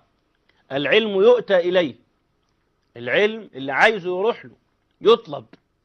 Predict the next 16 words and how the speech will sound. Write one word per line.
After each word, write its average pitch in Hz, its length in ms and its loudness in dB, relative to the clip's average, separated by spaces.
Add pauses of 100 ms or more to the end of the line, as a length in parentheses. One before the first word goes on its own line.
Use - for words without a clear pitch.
يقول 160 180 -8
له: 180 60 -2
"طلب 214 280 -4
العلم"، 214 300 -8 (640)
ها؟ 180 160 -6 (580)
هم 143 160 -12
يقولوا: 156 240 -10
"ده 175 120 -4
طالب 175 340 -6
علم"، 175 260 -10
ويقول 165 180 -14
لك: 156 180 -12
"هذا 170 300 -10 (300)
سبيل 175 500 -10
طلب 180 360 -6
العلم". 117 300 -12